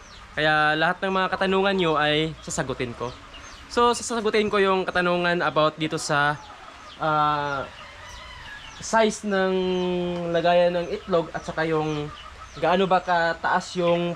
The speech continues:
paa ng, ah, lagayan ng, ay, patungan ng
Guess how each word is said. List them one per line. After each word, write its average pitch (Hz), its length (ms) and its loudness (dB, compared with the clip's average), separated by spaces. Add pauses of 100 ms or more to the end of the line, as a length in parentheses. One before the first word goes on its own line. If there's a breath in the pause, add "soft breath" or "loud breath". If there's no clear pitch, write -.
paa - 240 4
ng, 170 320 -2 (560)
ah, 151 400 2
lagayan 160 480 4
ng, 147 160 -2 (480)
ay, 170 160 -4
patungan 170 320 2
ng 151 480 0